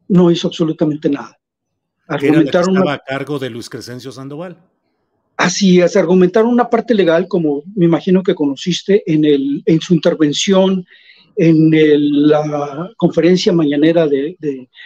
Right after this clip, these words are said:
Speaker 1: de López Obrador, donde él trata de justificar con la parte legal que ya no existía.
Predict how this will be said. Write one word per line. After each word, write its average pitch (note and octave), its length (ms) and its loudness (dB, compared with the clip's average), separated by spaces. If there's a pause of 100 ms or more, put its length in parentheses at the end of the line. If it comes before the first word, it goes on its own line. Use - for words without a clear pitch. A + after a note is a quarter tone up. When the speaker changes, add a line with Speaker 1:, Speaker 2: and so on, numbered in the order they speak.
(200)
Speaker 1:
de D3 120 2
López D3+ 340 -2
Obrador, E3+ 460 0 (420)
donde G3+ 300 0
él A#3+ 180 -4
trata B3 280 0
de A#3 80 2
justificar G3 760 -4 (120)
con F3+ 180 0
la E3+ 80 2
parte G3 360 -2
legal E3 400 0 (540)
que F#3 100 0
ya G3 140 2
no G3+ 80 0
existía. E3 580 -4